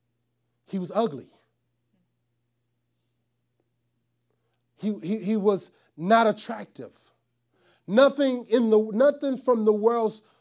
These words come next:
view made him look good. But in God's sight, it was beautiful. In his sight, it was beautiful. Why? For the joy that was set before him.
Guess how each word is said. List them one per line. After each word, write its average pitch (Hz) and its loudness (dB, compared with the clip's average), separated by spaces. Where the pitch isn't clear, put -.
view 160 0
made 196 -2
him 175 -4
look 170 -6
good. 117 -10
But 190 0
in 202 2
God's 233 4
sight, 160 -2
it 120 -16
was 120 -14
beautiful. 147 -8
In 175 -6
his 254 -2
sight, 170 -4
it 151 -12
was 147 -10
beautiful. 143 -8
Why? 139 -4
For 269 4
the 208 2
joy 202 2
that 151 -8
was 127 -14
set 151 -12
before 131 -16
him. 101 -20